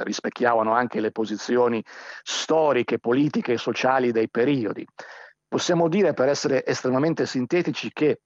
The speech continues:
un personaggio come Jules Verne, che scrisse Dalla Terra alla Luna e il suo seguito Attorno alla Luna,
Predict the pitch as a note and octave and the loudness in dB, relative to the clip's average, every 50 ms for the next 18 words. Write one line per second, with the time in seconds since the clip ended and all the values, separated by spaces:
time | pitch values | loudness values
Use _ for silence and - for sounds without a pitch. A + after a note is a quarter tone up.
0 | _ _ _ _ _ _ _ _ - C3 C3 B2+ - C3+ - - D#3+ F3 F#3 D#3 | _ _ _ _ _ _ _ _ -4 -2 -2 0 0 0 0 0 0 2 2 2
1 | D#3 D3+ D3+ C#3 C3+ C3 A#2+ D3 E3 D#3 C3 C#3 C3+ B2 A2+ A#2 B2+ - - - | 0 0 2 2 0 0 2 2 2 2 2 2 4 4 2 2 0 -2 -6 -10
2 | _ _ _ _ _ _ _ _ _ _ _ _ _ _ - - G#2 - - - | _ _ _ _ _ _ _ _ _ _ _ _ _ _ -12 -10 -8 -6 -4 0
3 | - G2 F#2 - - - A#2 A2 G#2 A2 A2 A2 A2 A2 G#2+ - - C3+ C#3 C#3 | 2 2 2 0 0 -2 -2 -2 -4 -4 -2 -2 0 0 -2 0 0 2 2 2
4 | B2 A2+ G#2+ G#2+ A2+ A#2+ C3 A2+ A2 F#2+ F#2 G2 G2+ G#2 - A#2 G#2 G2 - A2 | 2 0 0 0 0 2 2 2 4 2 2 0 -2 -4 -6 -6 -8 -6 -6 -6
5 | G#2 - - F3 D3+ A#2 A2 G#2 - - G2+ - - - B2+ A2+ - _ - D3 | -4 0 2 2 2 2 0 -4 -4 -4 -6 -6 -6 -6 -6 -6 -4 _ 0 0
6 | B2+ A#2+ A#2+ A2+ A2+ B2 C3 D#3 G#3 G3+ D3+ A#2+ A2 G2 - | 2 2 0 0 0 2 2 2 2 2 2 2 0 -2 -4